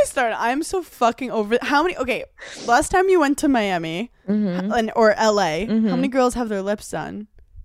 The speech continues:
Speaker 2: Bro, every single girl.
Speaker 1: It makes me, doesn't it make you upset?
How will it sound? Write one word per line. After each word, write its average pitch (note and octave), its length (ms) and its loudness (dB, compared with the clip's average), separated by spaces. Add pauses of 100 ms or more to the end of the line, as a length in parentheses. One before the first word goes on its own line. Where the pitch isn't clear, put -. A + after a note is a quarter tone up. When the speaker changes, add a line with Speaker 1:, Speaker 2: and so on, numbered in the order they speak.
(380)
Speaker 2:
Bro, C#3+ 460 -2 (260)
every G3 280 2
single F3 480 0
girl. C#3+ 440 -2 (480)
Speaker 1:
It B3+ 100 2
makes D4+ 260 -2
me, F4+ 140 -4
doesn't D4 220 -2
it F#4+ 40 0
make F#4+ 160 -4
you G4 100 0
upset? C#4+ 540 -6